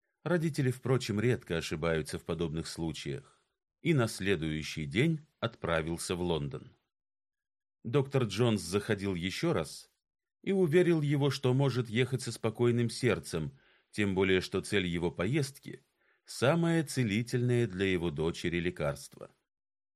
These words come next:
Через день-другой после отъезда Мелбери по Хинтаку поползли слухи, что в лесу кто-то нашёл шляпу мистера Фитцперса. Слухи оказались верными,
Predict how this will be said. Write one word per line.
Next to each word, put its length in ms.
Через 360
день-другой 840
после 400
отъезда 480
Мелбери 600
по 120
Хинтаку 500
поползли 540
слухи, 520
что 260
в 60
лесу 360
кто-то 340
нашёл 380
шляпу 440
мистера 480
Фитцперса. 840
Слухи 460
оказались 640
верными, 640